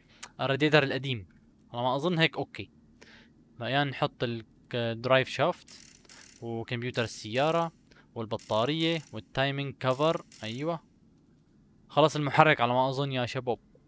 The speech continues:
بس خليني اغير الاكزوست. في عندي اكزوست لازم اغيره ما. فرجيني نشوف في اكزوست جديد. ولا انا شاري؟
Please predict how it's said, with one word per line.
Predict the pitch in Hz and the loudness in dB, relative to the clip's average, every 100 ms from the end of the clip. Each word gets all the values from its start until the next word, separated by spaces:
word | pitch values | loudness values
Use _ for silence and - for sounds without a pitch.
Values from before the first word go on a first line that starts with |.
| _ _ | _ _
بس | 143 | -6
خليني | - 160 175 | 2 2 4
اغير | 131 160 160 160 156 | 4 2 4 2 2
الاكزوست. | 139 131 123 127 170 - | -4 -8 -4 0 0 -4
في | - | -6
عندي | 139 170 113 | -6 -4 -6
اكزوست | 120 131 - - | -4 -6 -6 -6
لازم | 131 127 | -4 -4
اغيره | 113 110 104 | -6 -6 -6
ما. | 101 127 151 _ _ - _ _ _ | -6 -8 -10 _ _ -20 _ _ _
فرجيني | 120 117 147 151 | -6 -4 -2 0
نشوف | 120 120 - | 0 -4 -6
في | 151 | -6
اكزوست | 147 139 - | -4 -6 -8
جديد. | 120 131 160 - - _ _ _ _ _ - | -12 -12 -16 -18 -20 _ _ _ _ _ -8
ولا | 117 | -4
انا | 139 | -2
شاري؟ | 135 139 143 139 | 2 4 2 0